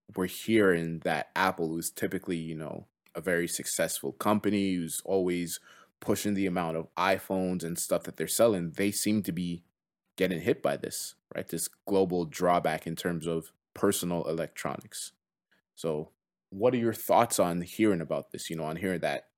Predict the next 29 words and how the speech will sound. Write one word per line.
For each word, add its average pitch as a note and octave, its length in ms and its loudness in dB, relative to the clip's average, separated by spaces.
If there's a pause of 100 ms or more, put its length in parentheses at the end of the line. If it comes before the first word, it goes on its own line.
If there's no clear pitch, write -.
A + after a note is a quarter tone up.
iPhone D#2+ 340 -6
is - 140 -4
saying, F2+ 280 0
"Hey," G2 200 0
or - 220 0
Apple G2+ 320 4
is F2+ 120 -2
saying, F2+ 300 0
"We're F2 80 0
not E2+ 240 -4
gonna G2 180 2
produce F#2+ 380 -2
as F2 100 -2
many F#2+ 200 0
iPhones. F#2+ 640 0 (340)
We - 80 -6
don't F2 200 -4
seem G2+ 240 -2
to F#2 100 -6
be F2+ 140 -2
selling F#2 360 2
as E2+ 160 -2
many F2 200 -2
iPhones." F2 640 -2 (340)
Do G#2+ 80 -2
you A2+ 200 2
think A2 500 -2
this G2+ 240 0
is, F2+ 600 0